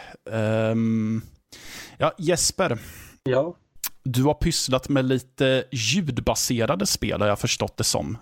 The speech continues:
Speaker 1: Eller lite
Speaker 2: Ja.
Speaker 1: rytmbaserade.
Speaker 2: Ja, det
Speaker 1: Då.
Speaker 2: blir lite så, för jag har ju fått recensera. Och det är Soundfall, och det är mer av en action-, R P G, eh,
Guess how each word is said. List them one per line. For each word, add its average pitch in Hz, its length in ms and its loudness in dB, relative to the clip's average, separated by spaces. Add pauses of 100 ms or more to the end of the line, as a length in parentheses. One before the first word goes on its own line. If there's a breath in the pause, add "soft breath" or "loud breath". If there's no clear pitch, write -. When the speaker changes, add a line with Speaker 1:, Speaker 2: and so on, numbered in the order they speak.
Speaker 1:
Eller 117 220 0
lite 117 380 0 (440 loud breath)
Speaker 2:
Ja. 113 80 2
Speaker 1:
rytmbaserade. 117 1300 2 (1000 loud breath)
Speaker 2:
Ja, 165 280 4
det 165 80 2
Speaker 1:
Då. - 60 2
Speaker 2:
blir 151 260 2
lite 160 220 0
så, 127 300 2
för - 160 -2
jag 135 120 4
har 135 60 2
ju 135 160 -2
fått - 200 -6
recensera. 139 640 0 (800 loud breath)
Och 143 80 -2
det 139 100 2
är 139 280 4
Soundfall, - 920 0
och - 160 -2
det 151 120 4
är 165 40 4
mer 147 200 4
av 131 140 2
en 131 240 0
action-, - 500 -2
R 135 220 2
P 147 120 -2
G, 135 340 0 (1120 soft breath)
eh, 50 1040 -2